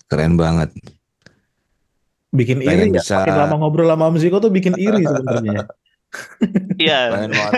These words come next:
Speaker 1: bisa ke sana nih.
Speaker 3: <laughs> Tapi mudah-mudahan bukan bikin iri ya. Cuman mungkin kalau, kalau tadi gue mau sharing itu kalau misalnya ke sana, sekalian paket stadium tour sama museum tour,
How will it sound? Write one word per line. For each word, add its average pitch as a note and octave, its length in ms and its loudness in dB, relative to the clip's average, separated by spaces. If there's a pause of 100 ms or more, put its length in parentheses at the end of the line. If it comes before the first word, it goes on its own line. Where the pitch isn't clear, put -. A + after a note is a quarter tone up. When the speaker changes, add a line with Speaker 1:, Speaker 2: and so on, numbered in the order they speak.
Speaker 1:
bisa C4+ 160 -2
ke - 120 -8
sana A#3 280 -2
nih. A#3 180 -2 (120)
Speaker 3:
<laughs> F#3 120 2
Tapi F#3+ 160 2
mudah-mudahan A#3 320 2
bukan G#3 180 -2
bikin F3+ 220 -6
iri F3 320 -4
ya. C#3+ 100 -2
Cuman E3+ 400 -6
mungkin E3 300 -8
kalau, D#3+ 180 -2
kalau D#3 160 -2
tadi D3 140 -2
gue D3 100 -4
mau D3+ 140 0
sharing C#3+ 340 -4
itu D#3+ 240 -6
kalau C3+ 300 -2
misalnya C3+ 340 -6
ke C3 120 -8
sana, B2 580 -8 (300)
sekalian C#3+ 680 -2 (180)
paket B2+ 320 -6
stadium B2+ 480 -4
tour C#3 220 -2
sama A2+ 640 -6
museum A2+ 440 -6
tour, C#3 360 -2